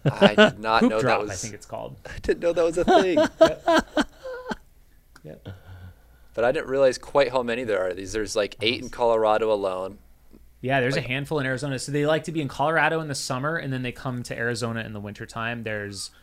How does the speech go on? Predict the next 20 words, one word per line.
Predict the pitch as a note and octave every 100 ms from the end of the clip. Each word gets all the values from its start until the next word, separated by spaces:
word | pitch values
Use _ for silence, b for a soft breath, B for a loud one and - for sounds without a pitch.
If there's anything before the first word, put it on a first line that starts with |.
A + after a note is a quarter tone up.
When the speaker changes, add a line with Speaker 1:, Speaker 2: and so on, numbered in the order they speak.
| b b
Speaker 2:
a | -
Black | A2+ -
Canyon | - E3 D#3+ D#3 D3+
Donkey | C#3+ C#3+ C#3+
Derby. | C3+ C3+ C3 C3 C3
There's | B2 A2+
Speaker 1:
Is | B2+
Speaker 2:
one | A#2
in |
Speaker 1:
there? | G#2
Speaker 2:
Tombstone, | - C3+ C3 - B2 A#2+
one | A2+
in | G#2
Superior. | - - B2+ B2 A#2+ A#2+ A#2 A#2 A2+ C#3+
Speaker 1:
Oh. | D#3+ G#2 - _
Speaker 2:
There's | -
probably | - A#2+
a |
couple | - A2+ G#2+
others. | G2+ G#2 A2+ - -